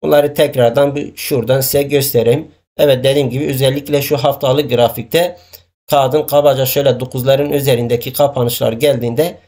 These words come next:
e, devamı gelebileceğini düşünüyorum. Bir sonraki kağıdımız ise arkadaşlar E Plus'tır. E Plus, daha önce de bakmıştım açıkçası, sanki kağıtta bir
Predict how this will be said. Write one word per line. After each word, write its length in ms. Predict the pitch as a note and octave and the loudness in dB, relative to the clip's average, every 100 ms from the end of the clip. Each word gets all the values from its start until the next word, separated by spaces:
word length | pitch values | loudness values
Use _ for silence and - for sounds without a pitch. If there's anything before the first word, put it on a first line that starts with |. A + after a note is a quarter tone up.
| _ _ _ - | _ _ _ -16
e, 180 | D3+ | 0
devamı 340 | C#3+ C#3+ C#3 C3 | 2 4 2 0
gelebileceğini 880 | D3 C#3+ A#2 B2 A#2+ A2+ B2 D#3 | 0 2 0 0 0 2 0 0
düşünüyorum. 680 | C#3+ C3 C3 A2 A#2 D3+ - - - _ F#3 | -4 -4 -2 2 0 0 -6 -20 -20 _ -4
Bir 60 | |
sonraki 460 | E3+ F3+ D#3+ D#3+ D3 | 0 4 2 2 -4
kağıdımız 480 | - D#3 D#3+ E3 D3+ | 2 2 2 0 -2
ise 220 | C3+ C#3+ | 2 2
arkadaşlar 680 | C3+ C3+ C3 B2+ D#3 E3 - _ _ _ _ _ _ _ _ _ _ _ - | 2 0 0 2 2 0 -2 _ _ _ _ _ _ _ _ _ _ _ 0
E 220 | D#3+ D#3+ | 0 0
Plus'tır. 560 | C3+ A#2+ - - D#3 - | 0 0 0 2 0 2
E 200 | D#3 D#3 | 0 2
Plus, 320 | D#3 F3 - _ _ _ _ _ _ _ _ _ _ - | 0 0 -4 _ _ _ _ _ _ _ _ _ _ 0
daha 200 | D3+ D#3+ | 2 2
önce 220 | D3+ D3+ | 4 4
de 160 | D#3+ D3 | 4 2
bakmıştım 580 | D3 D3 D#3+ - D3 | 0 -2 -4 -2 -2
açıkçası, 600 | B2 B2+ - D3+ C3 - | 0 -2 2 2 4 0
sanki 400 | D3 D3+ C3+ D#3 | 0 2 2 -2
kağıtta 480 | - C#3+ C3 C#3+ C#3 | -2 0 2 0 0
bir 200 | D#3 E3+ | -2 -6